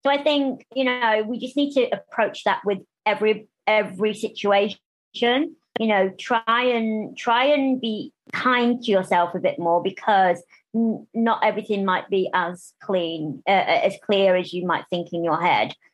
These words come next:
And even, like I said, even if that person has been horrible, and even if, you know, it is ableist, or even, you know, it is overt discrimination, you know, um, kind of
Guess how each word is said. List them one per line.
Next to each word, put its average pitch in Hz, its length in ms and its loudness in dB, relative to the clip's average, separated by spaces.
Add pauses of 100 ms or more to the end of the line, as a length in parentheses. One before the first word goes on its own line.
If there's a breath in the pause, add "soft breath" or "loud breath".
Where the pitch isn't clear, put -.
(180)
And 262 140 2
even, 269 320 4
like 240 160 0
I 240 60 0
said, 220 240 0
even 220 220 0
if 202 100 -4
that - 180 -4
person 196 320 0
has 196 120 -4
been 214 180 -4
horrible, 214 440 2
and 180 180 0
even 196 260 0
if, 196 180 0
you 196 80 -2
know, 185 220 2 (280 loud breath)
it 190 100 2
is 208 200 0 (100)
ableist, 196 580 0
or 185 180 -2
even, 190 380 -2 (180)
you 208 200 0
know, 190 140 2
it 190 80 2 (160)
is - 140 -14
overt 208 440 0
discrimination, 208 1200 -2 (280 loud breath)
you 208 120 -4
know, 202 460 2 (100)
um, 190 580 0
kind 208 280 -2
of 202 260 2